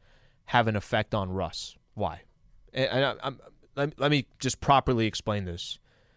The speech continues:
Patrick Beverley is not Russ.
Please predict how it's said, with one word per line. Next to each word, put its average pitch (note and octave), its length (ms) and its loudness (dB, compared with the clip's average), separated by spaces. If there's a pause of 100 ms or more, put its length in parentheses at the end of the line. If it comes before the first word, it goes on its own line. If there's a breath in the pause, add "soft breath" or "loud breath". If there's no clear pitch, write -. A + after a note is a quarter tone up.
(760)
Patrick D#3+ 360 4
Beverley A#2 600 4 (560)
is A2+ 200 0
not A#2 240 2
Russ. G#2 460 -2